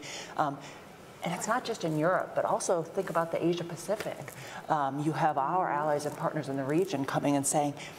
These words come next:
"Hey, we're gonna put more towards our security. Now's the time for us to figure out how do we better, um, cooperate on the security front? What capabilities should we be investing in jointly?"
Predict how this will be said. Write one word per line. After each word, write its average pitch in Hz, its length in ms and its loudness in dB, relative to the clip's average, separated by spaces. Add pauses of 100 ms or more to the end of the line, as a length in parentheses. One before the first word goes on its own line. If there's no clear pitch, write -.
(120)
"Hey, 160 140 4
we're 139 120 0
gonna 185 160 0
put 190 160 -4
more 160 180 2
towards 147 280 0
our 139 100 0
security. 143 600 0 (440)
Now's 160 400 2
the 143 100 -2
time 170 340 2
for 151 120 2
us 151 120 0
to 143 80 -8
figure 160 260 0
out 135 100 4
how 165 140 4
do 165 60 -2
we 160 120 4
better, 143 500 2
um, 139 380 2 (380)
cooperate 143 600 2
on 131 100 2
the 135 80 -2
security 147 460 -2
front? 147 360 0
What 156 220 2
capabilities 147 640 2
should 127 160 -4
we 151 80 2
be 143 200 4
investing 143 460 2
in 135 140 2
jointly?" 143 560 2